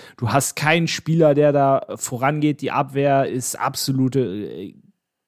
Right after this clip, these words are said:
Vollkatastrophe. Offensiv ist so eher, äh,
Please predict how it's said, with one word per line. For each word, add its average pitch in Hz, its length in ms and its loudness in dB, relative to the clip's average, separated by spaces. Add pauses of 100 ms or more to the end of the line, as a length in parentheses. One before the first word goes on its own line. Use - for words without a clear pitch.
(920)
Vollkatastrophe. 143 1120 2
Offensiv 131 720 -2
ist 127 160 -4
so 127 200 0
eher, 123 260 2
äh, 151 340 4